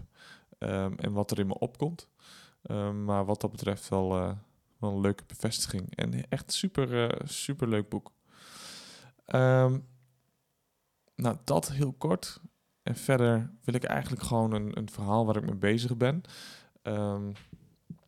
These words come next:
in mijn eerdere podcast heb ik, eh, verhalen g-,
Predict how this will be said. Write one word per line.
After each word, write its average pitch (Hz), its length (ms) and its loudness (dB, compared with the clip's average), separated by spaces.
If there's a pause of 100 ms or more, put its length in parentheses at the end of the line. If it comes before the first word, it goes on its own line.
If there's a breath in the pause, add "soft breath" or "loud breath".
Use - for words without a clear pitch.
(800 loud breath)
in 113 120 -4
mijn 107 120 -4
eerdere 117 220 0
podcast 110 580 0
heb 98 140 -4
ik, - 180 -6
eh, - 140 -8
verhalen 101 420 4
g-, - 400 -10